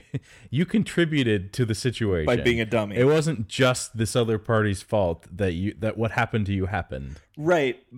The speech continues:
Speaker 2: because there are people who live clean and sober and, and go through life without being in the,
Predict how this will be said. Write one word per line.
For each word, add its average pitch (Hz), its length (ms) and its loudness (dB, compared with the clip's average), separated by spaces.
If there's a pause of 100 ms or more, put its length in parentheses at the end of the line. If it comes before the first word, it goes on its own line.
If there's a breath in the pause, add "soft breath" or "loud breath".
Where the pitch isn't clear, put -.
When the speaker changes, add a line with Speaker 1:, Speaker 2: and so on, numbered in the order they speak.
(160)
Speaker 2:
because 139 300 0
there 143 180 2
are 156 160 4
people 143 380 0
who 123 160 0
live 120 640 -2
clean 131 320 -4
and 117 140 -4
sober 113 520 0
and, 101 360 -8
and 98 420 -10 (120)
go 117 160 0
through 117 220 -6
life 104 240 -2
without 104 240 -2
being 104 140 -6
in 98 120 -6
the, 90 100 -12